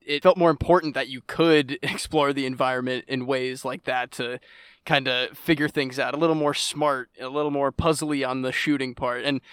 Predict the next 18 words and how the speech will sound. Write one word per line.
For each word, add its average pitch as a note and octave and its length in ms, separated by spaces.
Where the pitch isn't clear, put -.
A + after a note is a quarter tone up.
granted, E3+ 500
again, C#3 320
like B2+ 140
you C3 80
said, B2+ 180
it C3 80
kind B2+ 180
of A#2+ 100
influenced C#3+ 560
the B2 60
future E3 360
of A#2 140
it, A#2+ 100
and A#2 300
a G#2+ 80
lot A#2+ 180
more B2 160
puzzly B2 800